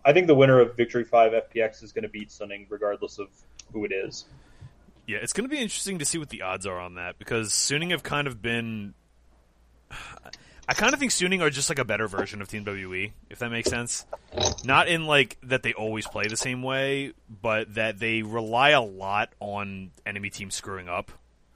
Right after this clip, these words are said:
Speaker 2: and I don't like teams that rely on enemy mistakes to do that unless they're, you know, forcing them themselves, right? So,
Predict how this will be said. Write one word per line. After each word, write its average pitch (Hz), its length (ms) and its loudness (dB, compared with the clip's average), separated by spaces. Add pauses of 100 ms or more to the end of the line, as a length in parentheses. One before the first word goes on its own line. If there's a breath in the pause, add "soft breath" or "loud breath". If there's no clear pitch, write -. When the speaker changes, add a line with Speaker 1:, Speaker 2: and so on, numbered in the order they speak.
(280)
Speaker 2:
and 98 140 -4
I 98 100 0
don't 104 460 -6
like 95 520 -4
teams 92 360 -10
that 87 180 -4 (720)
rely 95 380 -2
on 92 160 -6
enemy 90 260 -8
mistakes 87 380 -8
to 90 80 -14
do 90 140 -8
that 98 220 -2
unless 92 360 -8
they're, 90 320 -8 (260)
you 95 80 -10
know, 87 160 -8
forcing 92 460 -10
them 85 160 -12
themselves, 80 680 -12
right? 87 300 -8 (800)
So, 107 560 0